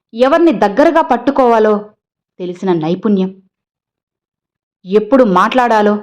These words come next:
ఎప్పుడు మౌనంగా ఉండాలో తెలిసిన కళ, అరుదైన ప్రతిభ. ఈ కళ నేర్చుకున్న వాళ్ళ యొక్క జీవితంలో చూపులు పనిచేయవు, మాటలు గాయపరచవు, సంసారాలు కూలిపోవు,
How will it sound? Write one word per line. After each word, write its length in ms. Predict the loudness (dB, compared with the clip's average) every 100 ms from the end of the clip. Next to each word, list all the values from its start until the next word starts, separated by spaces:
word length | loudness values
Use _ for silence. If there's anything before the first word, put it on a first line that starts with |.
| -10 _ _
ఎప్పుడు 300 | -2 0 2
మౌనంగా 540 | 4 4 4 4 4 2
ఉండాలో 300 | 2 2 2
తెలిసిన 380 | 2 0 -2
కళ, 440 | -2 -2 -2 -4 -8 _ _ _ _ _ _ _ _ _ _ -4
అరుదైన 420 | 0 2 4 2
ప్రతిభ. 360 | 2 0 0 -2 -4 -12 -20 _ _ _ _ _ -6
ఈ 280 | 0 2 2
కళ 140 | 0 0
నేర్చుకున్న 520 | 2 0 0 2 4
వాళ్ళ 240 | 2 2
యొక్క 200 | 0 0
జీవితంలో 880 | -2 0 0 2 0 2 0 0 -8 _ _ -14
చూపులు 360 | -10 -2 -2
పనిచేయవు, 520 | 0 -2 -2 -4 -4 -8 _ _ _ _ _ _ -6
మాటలు 360 | -2 0 0
గాయపరచవు, 840 | 2 2 0 2 0 0 -4 -4 -12 _ _ _ _ _
సంసారాలు 960 | -6 -4 -2 0 2 2 0 -2 -8 _ _ _
కూలిపోవు, 640 | -8 -8 -4 -4 -4 -8